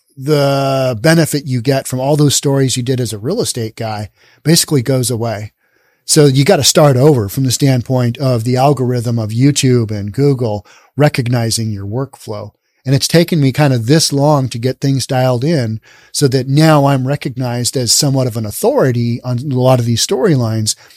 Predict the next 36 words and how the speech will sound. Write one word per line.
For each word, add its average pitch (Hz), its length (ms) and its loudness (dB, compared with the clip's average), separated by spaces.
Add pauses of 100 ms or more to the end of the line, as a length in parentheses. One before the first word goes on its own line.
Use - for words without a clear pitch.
(120)
And 139 140 0
now 143 260 2
I 143 140 4
get 127 180 0
pushed - 320 -4
out 120 340 -4 (420)
because 135 440 2
if 127 160 0
you 120 100 2
say 208 220 4
something 226 400 -2
enough 165 580 0
and 139 140 2
enough 151 260 2
people - 300 -2
believe 131 400 0
you 190 180 0
and 113 160 0
watch 139 300 -2
it, 233 260 -2 (400)
it 135 220 -6
grows 139 480 2
and 127 180 0
it 120 200 -4
builds. 123 540 -6 (300)
So 180 140 0
I've 262 180 2
worked 269 240 -2
on 139 240 0
that 135 460 -2
instead 143 380 0
of, 120 120 0
"Hey, 277 520 2
buy 185 240 2
my 190 200 2
merch" 135 540 -4